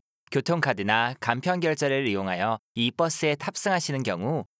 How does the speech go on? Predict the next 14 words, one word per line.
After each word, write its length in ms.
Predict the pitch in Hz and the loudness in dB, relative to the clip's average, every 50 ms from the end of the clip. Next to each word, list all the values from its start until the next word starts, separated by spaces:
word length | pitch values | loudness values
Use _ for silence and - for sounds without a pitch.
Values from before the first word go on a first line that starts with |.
| _ _ _ | _ _ _
오십 360 | 127 127 139 147 - 196 - | 2 4 4 4 2 0 0
퍼센트 460 | - 170 151 151 143 131 - 147 147 | 0 -2 0 0 -2 -2 0 0 0
할인된 540 | 143 135 - 214 214 214 202 185 190 190 190 | 0 2 0 0 2 2 2 2 2 0 2
가격으로 580 | 170 151 123 117 117 95 92 90 92 104 120 - _ _ _ _ | 0 0 0 0 0 0 0 0 2 0 0 0 _ _ _ _
버스를 560 | 135 135 135 - - 131 123 120 120 123 117 | 4 4 4 2 0 2 4 4 4 2 2
이용하실 440 | 98 117 123 139 135 120 - - 127 | 2 2 2 2 2 0 -2 -2 -2
수 140 | - - 135 | -2 -2 -2
있으며 500 | - - - 92 90 104 123 127 - _ _ _ _ _ _ _ _ _ _ _ _ | -2 -2 -2 0 2 2 2 0 -2 _ _ _ _ _ _ _ _ _ _ _ _
고속철도 680 | - 143 147 147 175 156 - 165 151 147 160 151 151 | 2 2 4 4 2 2 2 0 2 4 4 4 4
쪼잉역에서 760 | 147 - 190 190 196 190 185 156 117 104 92 - 110 110 110 113 - _ _ _ - | 4 4 4 4 4 4 2 2 2 2 0 0 2 2 0 0 -2 _ _ _ 0
다펑완 560 | - 117 - - 131 127 127 127 127 123 104 | 0 0 2 2 2 4 4 4 2 2 2
여행 240 | 98 110 127 143 127 | 4 4 4 2 2
안내센터까지의 800 | 107 107 113 113 - 131 120 113 135 - - 107 98 - 110 113 | 0 0 -2 -2 -2 -2 -2 -2 -4 0 0 -2 0 2 0 0
운임은 500 | 113 104 92 87 90 123 160 151 95 | 2 0 -2 0 0 0 0 0 -2